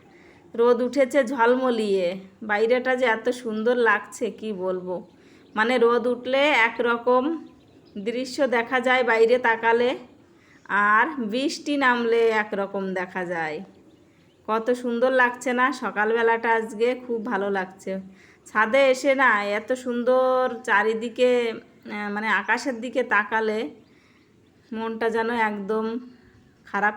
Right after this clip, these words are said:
থাকলেও ভালো হয়ে যায়। খুব সুন্দর লাগছে সকালবেলাটা দেখতে বাইরে এসে, দেখো। তো এখন যাব আবার রান্নাঘরে, তাড়াতাড়ি করে রান্নাবান্নাটাও করব।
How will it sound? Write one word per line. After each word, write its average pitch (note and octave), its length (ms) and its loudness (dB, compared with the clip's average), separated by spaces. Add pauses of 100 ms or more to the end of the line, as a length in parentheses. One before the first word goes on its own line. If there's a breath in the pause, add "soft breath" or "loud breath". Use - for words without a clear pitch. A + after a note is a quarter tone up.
(100)
থাকলেও A3 360 -4 (140)
ভালো F3+ 200 0
হয়ে F#3 240 -4
যায়। D#3 240 -10 (1120)
খুব A#3 180 -8
সুন্দর A3 360 0
লাগছে G3+ 260 -6 (120)
সকালবেলাটা G3 640 -4 (240)
দেখতে F3+ 300 -12 (100)
বাইরে F#3+ 280 -8 (100)
এসে, - 160 -16 (100)
দেখো। G#3 220 -16 (2250 soft breath)
তো C4 60 2 (200)
এখন C4+ 200 -2 (140)
যাব A#3 180 4 (220)
আবার A#3+ 180 4 (120)
রান্নাঘরে, A3+ 540 0 (120)
তাড়াতাড়ি G#3 480 0
করে A#3 140 2 (120)
রান্নাবান্নাটাও A3 760 -2 (140)
করব। G3 260 -4